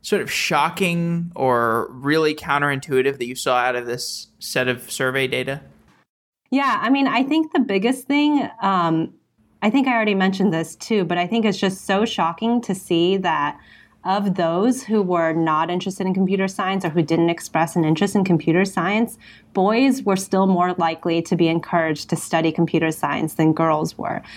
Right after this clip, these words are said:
Speaker 2: So it goes back again to this perception of, like, the societal or cultural impression, I think, that just computer science is for boys.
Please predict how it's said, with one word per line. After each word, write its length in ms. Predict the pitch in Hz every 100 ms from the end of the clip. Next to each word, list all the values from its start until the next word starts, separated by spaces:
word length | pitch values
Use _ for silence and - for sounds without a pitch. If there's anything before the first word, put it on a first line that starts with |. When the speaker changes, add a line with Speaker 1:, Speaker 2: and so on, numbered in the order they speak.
| - -
Speaker 2:
So 160 | 220
it 80 | 202
goes 240 | 226 262
back 320 | - 160 185 196
again 280 | 185 175 180
to 100 | 165
this 200 | 151 -
perception 640 | 175 - 180 180 - 170
of, 140 | 147
like, 280 | 151 151 156 _ _ _ _ -
the 100 | 185
societal 920 | 185 196 190 190 180 190 185 170 - -
or 100 | 165
cultural 600 | 165 - 208 208 180 160
impression, 460 | 156 147 160 - 170
I 80 | 156
think, 200 | 170 160
that 160 | 165 156
just 280 | 160 - - _ _ _ -
computer 380 | 202 190 214 233
science 440 | 220 180 180 175 -
is 160 | 175 -
for 140 | 165
boys. 640 | 151 156 - - 160 -